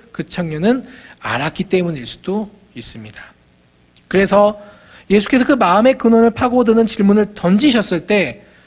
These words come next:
그것을 그냥 "무슨 말도 안 되는 소리냐?" 그렇게 치부하면서 던져버리지도 않고 그 청년은 그 말을 듣고 근심하였다라는 겁니다.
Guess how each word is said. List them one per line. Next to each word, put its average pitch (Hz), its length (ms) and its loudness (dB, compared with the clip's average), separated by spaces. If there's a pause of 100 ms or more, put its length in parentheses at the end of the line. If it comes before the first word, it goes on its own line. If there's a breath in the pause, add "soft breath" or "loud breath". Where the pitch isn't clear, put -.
(300 soft breath)
그것을 226 240 2
그냥 233 640 2
"무슨 226 360 0
말도 180 380 0
안 294 120 2
되는 269 200 0
소리냐?" 233 560 0 (480 soft breath)
그렇게 208 220 0
치부하면서 262 560 0
던져버리지도 202 760 0
않고 151 480 -8 (180 soft breath)
그 160 160 -4
청년은 190 480 -2
그 185 120 -4
말을 170 280 -2
듣고 240 520 -2 (240 loud breath)
근심하였다라는 143 1900 -6
겁니다. 110 380 -18